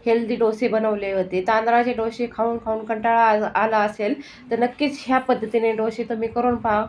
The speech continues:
खूप छानपैकी डोसे तयार होतात, एकदम ह-, हेल्दी डोसे आपले तयार होतात. त्याच्यासाठी काय करायचे, अ, व्हिडिओ पूर्णपणे पहा, म्हणजे तुम्हाला नक्कीच समजेल की कशा पद्धतीने मी हे मुगाचे डोसे बनवले होते.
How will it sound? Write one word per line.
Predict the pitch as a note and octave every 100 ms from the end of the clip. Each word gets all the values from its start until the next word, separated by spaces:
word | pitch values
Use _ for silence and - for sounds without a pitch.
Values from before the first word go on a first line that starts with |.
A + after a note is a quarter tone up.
| -
खूप | C4 C4 -
छानपैकी | B3 A#3+ A#3 A3+ A#3 - - - - -
डोसे | A3+ A#3+ B3+
तयार | A3+ A#3 A#3
होतात, | A3+ A3 G#3+ - -
एकदम | G3 A3+ - B3+ C4 - - - -
ह-, | A3 G#3+
हेल्दी | B3 B3+ B3 A#3+
डोसे | A#3 A#3 A3+
आपले | G#3+ A3 G#3+
तयार | G#3+ G#3+ G#3+
होतात. | F#3 F#3+ G3 G3+ - - - - - - - -
त्याच्यासाठी | - - A#3 A#3 A#3 A#3
काय | A#3 B3 B3
करायचे, | A#3+ G#3+ G#3+ G#3+ A3+ C4+ - -
अ, | F3
व्हिडिओ | F#3 B3+ B3+
पूर्णपणे | B3+ C4+ B3+ B3+ B3 A#3
पहा, | A3+ A3 G#3+
म्हणजे | A3 A3 G#3+ A3
तुम्हाला | A3+ A3+
नक्कीच | A3 A#3 C4 B3+
समजेल | B3 A3+ G3+ G#3 G#3
की | A3+ C#4+ - - C4
कशा | C4+
पद्धतीने | C4 A#3+ A#3+ A3 A3+ A3+
मी | A3+
हे | A3+ A3+
मुगाचे | A#3+ G#3 G#3+ G#3+ G3+
डोसे | G3+ G3+ A3
बनवले | G#3 G#3 G3+ G3+
होते. | F#3+ F#3